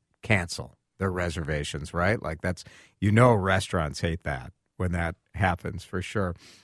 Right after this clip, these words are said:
It is Thursday. We do food talk in our four o'clock, uh, half hour, and we call it DeRusha Eats.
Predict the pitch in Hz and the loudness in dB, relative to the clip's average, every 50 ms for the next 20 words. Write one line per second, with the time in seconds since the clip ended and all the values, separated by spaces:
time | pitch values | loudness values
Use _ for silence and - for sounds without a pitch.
0 | _ _ - 147 151 175 208 220 220 185 131 - - - 208 208 214 214 214 208 | _ _ 2 4 6 10 10 10 10 8 4 -2 4 6 10 10 12 12 12 10
1 | 151 - 190 190 196 214 226 226 196 180 175 170 165 151 131 120 131 139 135 131 | 8 8 8 8 10 8 8 8 6 6 6 6 6 4 4 4 6 6 8 8
2 | 127 120 104 - - - 107 104 104 101 101 95 87 80 - - - 87 85 92 | 6 4 2 0 0 2 4 6 6 6 4 2 0 -4 -8 -2 0 2 2 2
3 | 113 143 - - _ - _ _ _ _ _ 110 101 92 90 82 78 76 - - | -2 -4 -6 -10 _ -20 _ _ _ _ _ -2 -2 0 0 0 -2 -4 -4 -2
4 | 104 92 87 85 85 - - 90 80 76 78 78 - _ _ _ _ _ _ _ | -2 0 0 0 -4 -2 -2 -2 0 0 -4 -6 -8 _ _ _ _ _ _ _
5 | - 80 73 69 82 82 104 104 87 - - 87 87 104 123 170 190 180 151 143 | -8 -8 -6 -6 -2 2 2 2 2 2 0 2 2 2 2 0 0 -2 -2 -2
6 | - 147 156 160 165 156 151 156 170 - 165 160 156 160 170 160 - - - - | 2 4 4 4 4 2 0 0 -2 0 0 2 4 4 4 2 2 -2 -6 -6
7 | - 160 185 262 - - _ _ - - - _ | -4 -6 -6 -6 -8 -10 _ _ -20 -20 -20 _